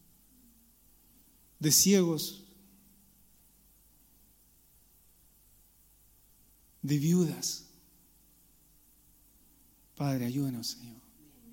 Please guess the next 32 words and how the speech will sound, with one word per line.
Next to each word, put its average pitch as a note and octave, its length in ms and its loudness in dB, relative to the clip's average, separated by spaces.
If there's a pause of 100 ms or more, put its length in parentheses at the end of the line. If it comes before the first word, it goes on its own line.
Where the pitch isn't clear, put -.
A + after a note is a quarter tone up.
(1300)
Gracias D3+ 300 0
por D3 160 -4
su - 120 -4
palabra. C3 480 -8 (2000)
Que C#3+ 120 -4
podamos, D3+ 420 0
Señor, D#3 400 0
llevarla D3+ 400 -2
a E3 40 -2
nuestro D#3+ 260 -4
corazón D3 640 -4 (2000)
y C#3+ 80 -8
que D3+ 160 -2
podamos D3+ 400 -2
meditar D3+ 400 0
en D3+ 100 0
ella C3+ 320 -2 (800)
en C3+ 120 -4
nuestra C3 280 -6
vida. G#2+ 320 -10 (840)
Gracias D3 260 0
por E3 140 0
la D#3+ 80 0
iglesia, E3 340 0
Señor. C#3 440 -2
Gracias D3 280 -2
por D#3 200 -4
cada E3+ 220 0
persona E3+ 380 0
que E3+ 80 -6
está D#3+ 160 -10
acá, D3+ 320 -8